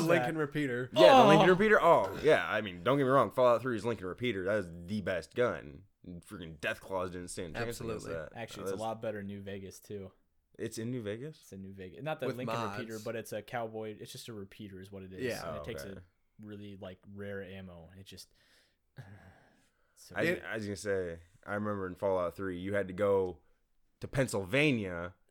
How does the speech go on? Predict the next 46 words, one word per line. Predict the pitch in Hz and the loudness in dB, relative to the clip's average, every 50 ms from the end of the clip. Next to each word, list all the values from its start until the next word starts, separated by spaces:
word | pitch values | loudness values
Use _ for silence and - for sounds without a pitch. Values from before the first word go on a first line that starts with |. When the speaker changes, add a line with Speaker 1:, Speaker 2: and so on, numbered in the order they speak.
| _ _ _ - | _ _ _ -10
Speaker 3:
to | - | -8
craft | 104 - 147 135 123 123 - - - | -4 0 0 2 2 0 -2 -2 2
all | 127 139 143 147 151 147 | 6 8 10 10 10 8
the | 131 139 143 | 6 4 4
ammo | 139 147 147 139 139 135 | 4 4 4 4 4 2
you | 131 123 127 127 | 2 0 0 -2
could | 120 - 147 139 139 127 | 0 2 2 2 2 0
for | - 110 110 104 | -4 -6 -6 -6
the | 90 | -6
freaking | 90 107 107 95 101 98 | -6 -6 -4 -4 -4 -2
Lincoln | 104 110 110 101 104 98 | -2 -2 -2 -2 -2 -4
repeater, | 95 95 - 110 104 95 85 92 98 | -4 -4 -4 -4 -4 -2 0 0 0
<laughs> | 107 110 | 0 0
and | 135 139 110 | -2 -2 2
then | 143 160 175 180 180 160 147 143 | 4 4 4 4 4 2 2 4
go | 147 139 131 | 4 4 4
exploring. | 131 123 - - 143 147 147 139 123 107 95 90 90 | 2 0 -2 -4 -2 0 2 2 2 0 -2 -2 -2
Speaker 2:
That's | 147 175 165 110 98 95 101 | 0 0 0 0 -2 -2 -4
Speaker 1:
Yeah. | - | -6
Speaker 2:
why | 175 170 165 156 | -4 -2 -2 -2
I | 147 | -2
don't | 139 139 147 139 131 | -2 -4 -6 -6 -6
remember | 127 123 117 120 123 127 131 131 117 107 101 | -8 -10 -10 -10 -8 -8 -8 -10 -10 -12 -12
the | 95 101 95 | -12 -12 -14
Lincoln | 95 98 98 98 - 87 | -12 -14 -14 -14 -16 -18
repeater. | 85 85 82 - 98 82 78 85 | -18 -18 -20 -20 -20 -20 -20 -20
It's | 87 - | -20 -20
probably | _ - 120 113 113 | _ -14 -14 -14 -12
'cause | - 110 101 | -14 -16 -18
it | 98 | -18
was | 95 98 | -20 -20
D | - - 107 104 | -18 -16 -16 -14
L | 92 82 82 | -14 -14 -16
C, | - - - 107 98 92 | -18 -18 -18 -16 -16 -16
wasn't | 90 90 87 78 80 85 90 92 | -18 -20 -20 -20 -20 -20 -20 -20
it? | - _ - | -20 _ -6
Speaker 3:
No, | 101 131 156 135 101 - _ - | -4 -2 -2 -2 -4 -6 _ -10
it | - 107 | -6 -4
was | 117 120 117 | -4 -4 -4
in | 104 - 127 127 123 123 120 | -6 -6 -4 -4 -4 -4 -4
the | 117 113 110 | -4 -4 -4
Lincoln | 110 117 110 - 117 113 107 107 107 101 101 98 98 | -4 -6 -6 -6 -6 -6 -6 -6 -6 -8 -8 -10 -8
Memorial. | 104 107 110 113 113 107 95 90 - _ _ _ _ _ _ _ _ _ _ - | -8 -6 -4 -4 -4 -4 -6 -8 -10 _ _ _ _ _ _ _ _ _ _ -6
Speaker 1:
But | 127 147 151 | -2 2 4
it | 156 | 4
Speaker 2:
Pennsylvania. | 170 190 - 165 123 107 147 180 175 117 95 92 - | 4 2 0 -6 -8 -6 -6 -8 -8 -10 -12 -14 -16